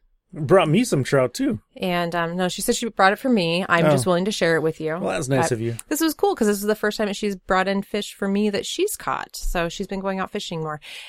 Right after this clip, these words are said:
Speaker 2: And I'm making, and the recipe popped up on, on the meal planner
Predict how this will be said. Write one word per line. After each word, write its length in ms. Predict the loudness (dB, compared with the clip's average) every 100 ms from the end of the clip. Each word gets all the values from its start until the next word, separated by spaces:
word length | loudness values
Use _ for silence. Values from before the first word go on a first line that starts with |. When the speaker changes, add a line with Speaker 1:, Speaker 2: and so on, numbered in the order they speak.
| -4
Speaker 2:
And 140 | -2 2
I'm 300 | 2 4 2
making, 480 | 2 2 2 -2 0
and 140 | 0 2
the 80 |
recipe 420 | 0 -2 -4 -10 -6
popped 360 | 0 0 -2
up 180 | -8 -4
on, 460 | 0 0 0 -4 -8 -2
on 320 | 0 0 0
the 300 | 0 0 0
meal 300 | 0 0 0
planner 440 | 0 -2 -2 -4